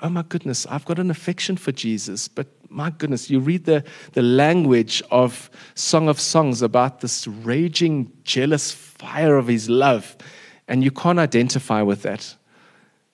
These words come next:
Start that journey. Start that journey today and start reading through books like that. Start reading through books of, like, Ephesians. Like, it's the most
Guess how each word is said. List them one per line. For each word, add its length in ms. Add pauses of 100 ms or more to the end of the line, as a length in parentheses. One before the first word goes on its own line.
(100)
Start 460
that 180
journey. 560 (520)
Start 440
that 160
journey 320
today 500
and 200
start 380
reading 540 (320)
through 580
books 400
like 240
that. 240
Start 340
reading 320
through 380 (440)
books 280
of, 300
like, 240
Ephesians. 680
Like, 240
it's 200
the 100
most 480